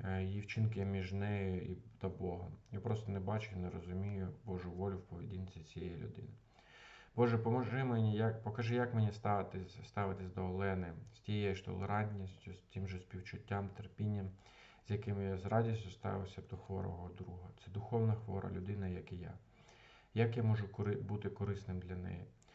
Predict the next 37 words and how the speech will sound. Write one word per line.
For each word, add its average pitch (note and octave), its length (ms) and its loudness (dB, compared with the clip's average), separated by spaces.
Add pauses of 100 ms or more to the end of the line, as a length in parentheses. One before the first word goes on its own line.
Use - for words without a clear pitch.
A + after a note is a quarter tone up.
(220)
Господи, A2 360 -2
спаси - 320 -4
мене A2 480 4
від F#2+ 160 -4
злості G#2 440 0
на G2+ 140 -2
неї, G2 400 -2
бо F2+ 80 -6
це A2 200 -4
забирає F#2+ 480 2
мою F#2 260 0
енергію F#2+ 420 -2
та F2+ 120 -6
радість. E2 380 -8 (680)
Дістань A2+ 420 2
цю - 140 -2
негативну G#2 680 2
енергетику G#2 720 2 (220)
<clears throat> A#2 220 12
та G2 80 6
заповни G#2+ 480 6
мене F#2+ 280 4
своєю F#2+ 360 2
любов'ю. F#2 480 -2 (500)
Хай A2 140 0
збудеться G#2 440 0
воля F#2 280 -2 (140)
Твоя. G2+ 140 -8 (640)
Боже, A2+ 220 8
допоможи A#2 520 4
мені A#2 240 6
уникнути G#2+ 500 6
суперечок G#2+ 560 2
та G2+ 100 -4
бажання G2 420 0
помститись A2 640 -4
Олені. F#2+ 380 0